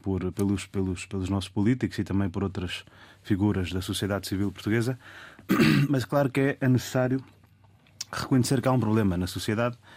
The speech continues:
ah, e te, tem que se verificar e reverificar,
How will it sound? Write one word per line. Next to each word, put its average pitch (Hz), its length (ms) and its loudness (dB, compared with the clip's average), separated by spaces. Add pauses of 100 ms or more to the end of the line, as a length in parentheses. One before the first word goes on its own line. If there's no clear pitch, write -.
(480)
ah, 107 600 2
e 113 120 0
te, 135 260 -2 (240)
tem 139 140 2
que 123 80 2
se - 180 -6 (180)
verificar 120 680 2
e 101 80 2
reverificar, 120 720 2